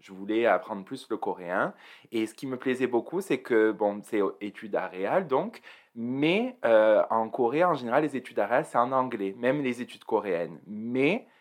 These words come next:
à l'université Hanguk des études étrangères, les cours étaient en coréen, tous.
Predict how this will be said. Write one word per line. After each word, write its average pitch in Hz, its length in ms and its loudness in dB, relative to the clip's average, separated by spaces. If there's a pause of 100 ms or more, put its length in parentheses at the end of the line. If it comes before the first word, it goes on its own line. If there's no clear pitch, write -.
(120)
à 110 140 2
l'université 117 580 -4
Hanguk 113 300 -2
des 104 220 -10
études 98 240 -14
étrangères, 110 420 -6
les 156 140 0
cours 156 180 -6
étaient 139 220 -4
en 120 180 0
coréen, 117 400 -4 (420)
tous. - 360 -20